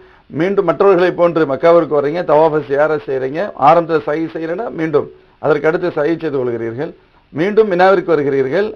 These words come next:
அந்த இரவு அங்கேயே தங்குகிறீர்கள், மினாவில தங்குறோம், மறுநாள் ஷைத்தானை கல்லெறிகின்றீர்கள், அந்த இரவு தங்குகின்றீர்கள், மீண்டும் மறுநாள் ஷைத்தானை கல்லெறிந்து விட்டு மகரிபுடைய நேரத்திற்கு முன்பாக மக்காவிற்கு நீங்கள் மீண்டும் வந்து விடுவீர்கள். உங்களுடைய ஹஜ்ஜுடைய அமல்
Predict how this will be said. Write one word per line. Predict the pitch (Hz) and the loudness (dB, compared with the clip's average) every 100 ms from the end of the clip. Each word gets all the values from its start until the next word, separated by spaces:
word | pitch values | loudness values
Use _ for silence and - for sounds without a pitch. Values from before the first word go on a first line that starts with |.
| - - | -14 -8
அந்த | 139 160 | -4 0
இரவு | 160 175 185 170 | 2 4 4 4
அங்கேயே | 143 156 | 2 -2
தங்குகிறீர்கள், | 160 139 131 127 120 | -2 -2 -2 -4 -4
மினாவில | 131 147 139 | -2 0 0
தங்குறோம், | 131 123 127 180 202 _ _ - | -2 -4 0 0 -2 _ _ -8
மறுநாள் | 123 151 175 170 | -4 0 2 2
ஷைத்தானை | 156 156 156 139 | 0 0 0 0
கல்லெறிகின்றீர்கள், | 139 131 120 120 123 127 196 196 | -2 -2 -2 -4 -6 -4 -4 -4
அந்த | 135 139 | -4 2
இரவு | 143 180 | 2 2
தங்குகின்றீர்கள், | 151 131 143 120 120 180 | 0 -2 -2 -2 -4 -6
மீண்டும் | 185 214 202 | -6 -2 0
மறுநாள் | 165 160 160 | 0 0 -2
ஷைத்தானை | 156 151 156 135 | -2 -4 -4 -4
கல்லெறிந்து | 135 143 135 135 | -4 -4 -4 -4
விட்டு | 131 196 240 - _ _ - | 0 2 0 -2 _ _ -8
மகரிபுடைய | 135 170 160 151 | -4 -2 -2 -2
நேரத்திற்கு | 147 147 135 - | 0 -2 -4 -8
முன்பாக | 131 131 139 190 | -4 0 0 -2
மக்காவிற்கு | 156 143 139 135 160 | -2 0 0 -2 -6
நீங்கள் | 139 131 | -6 -4
மீண்டும் | 147 175 | -4 -4
வந்து | 151 139 | -4 -2
விடுவீர்கள். | 147 139 127 120 123 - _ _ | -2 0 -2 -4 -8 -10 _ _
உங்களுடைய | - 131 131 127 | -8 -2 -2 -2
ஹஜ்ஜுடைய | 131 147 139 | -4 0 0
அமல் | 160 233 | 2 0